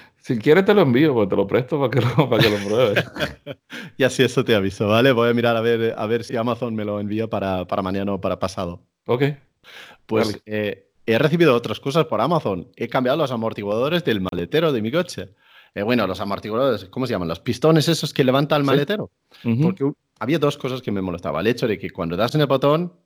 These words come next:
Speaker 2: no abre del todo, simplemente desengancha. Y lo segundo es que cuando abre, abre tan altísimo que me pega en el techo del garaje.
Speaker 1: Oh. <laughs>
Speaker 2: Y con el alerón, eh, del, del Model tres Performance,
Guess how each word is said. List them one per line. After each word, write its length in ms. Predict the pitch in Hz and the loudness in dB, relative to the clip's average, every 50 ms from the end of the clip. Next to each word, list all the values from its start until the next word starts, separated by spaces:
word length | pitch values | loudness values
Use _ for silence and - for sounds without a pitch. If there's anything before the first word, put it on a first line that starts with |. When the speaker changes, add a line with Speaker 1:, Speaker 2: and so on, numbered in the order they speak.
| _ _ - - | _ _ -20 -16
Speaker 2:
no 400 | - - 113 113 131 147 139 117 | -10 -4 0 2 4 4 4 4
abre 220 | 113 127 131 120 104 | 4 4 4 2 0
del 180 | 95 98 92 | 0 0 -2
todo, 180 | 87 190 202 135 | 0 0 0 0
simplemente 440 | - - 127 117 117 127 131 123 113 | 0 0 0 0 2 2 2 0 0
desengancha. 680 | 98 101 90 104 92 90 101 107 127 151 - 190 240 _ _ _ _ - - - _ | -2 -2 -4 -4 -4 -2 0 -2 -2 -2 -4 -6 -6 _ _ _ _ -20 -20 -20 _
Y 80 | - 101 | -8 -4
lo 80 | 98 - | -4 -2
segundo 320 | - - 120 123 143 151 | 0 2 4 6 6 6
es 100 | 151 151 | 4 2
que 180 | 151 - 98 85 | -2 -8 -10 -6
cuando 380 | - 107 95 90 92 90 95 | -2 0 0 2 2 2 2
abre, 280 | 98 127 139 160 170 - | 0 0 0 -2 -2 -2
abre 300 | - 107 117 113 113 104 | -2 -2 0 2 0 0
tan 240 | 101 - 107 127 175 | 2 2 0 0 2
altísimo 720 | 175 156 131 - 123 113 113 - 165 170 190 226 - _ _ _ _ | 0 -2 -2 -2 -4 -4 -2 0 0 0 0 -2 -6 _ _ _ _
que 100 | - - | -8 -6
me 120 | 104 98 95 | -4 -4 0
pega 220 | 101 120 123 139 | 2 2 4 4
en 60 | 143 123 | 4 2
el 140 | 104 87 | 2 2
techo 320 | - 127 120 - - 156 - - | 2 0 0 2 0 -2 -2 0
del 140 | 110 104 | -4 -2
garaje. 400 | 90 92 85 82 82 - - - - _ _ _ _ _ _ - | 0 0 0 0 -2 -4 -8 -18 -20 _ _ _ _ _ _ -6
Speaker 1:
Oh. 200 | 117 117 113 110 - - - - - - - - | -2 -2 -2 -2 -4 -8 -12 -16 -20 -14 -4 -2
<laughs> 720 | 170 139 - - - 113 - - - - - - 110 113 _ _ _ _ _ - - - - - | -2 -2 -2 -4 -10 -10 -8 -8 -12 -12 -10 -12 -14 -14 _ _ _ _ _ -20 -18 -16 -8 -2
Speaker 2:
Y 120 | 117 120 | -2 0
con 180 | 113 - 123 117 | 2 4 4 4
el 120 | 120 117 | 6 4
alerón, 420 | 117 113 113 117 123 139 156 165 160 | 4 4 4 4 2 2 2 0 -2
eh, 340 | 156 147 139 135 135 131 131 127 | -2 -2 -2 -2 -2 -2 -4 -2
del, 400 | 135 123 123 127 123 120 117 107 | -2 -2 0 0 -2 -2 -4 -4
del 160 | 110 104 104 | -4 -2 -2
Model 200 | 104 107 110 104 | -2 -2 -2 -2
tres 220 | 101 127 135 135 | -2 -4 -4 -4
Performance, 720 | - - 135 123 - - 160 156 147 139 143 170 - - | -2 -4 -6 -6 -2 -4 -2 -2 -2 -4 -4 -6 -8 -10